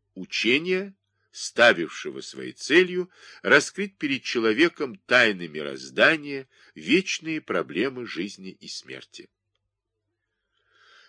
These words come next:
Конфуций не признавал духов и скептически относился к суевериям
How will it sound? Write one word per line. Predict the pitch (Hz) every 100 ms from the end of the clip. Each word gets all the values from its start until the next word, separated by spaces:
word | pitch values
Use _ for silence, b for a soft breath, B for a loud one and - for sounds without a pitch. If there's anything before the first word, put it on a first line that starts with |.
| b
Конфуций | 160 185 247 - - 240 233 196 -
не | 107 147
признавал | 196 185 165 175 165 175 165 -
духов | 180 160 185 202 - 202 - - -
и | 113
скептически | - 143 143 - 214 - 110 -
относился | 98 92 92 - 160 160 135
к | -
суевериям | - 107 98 71 104 165 160 160 147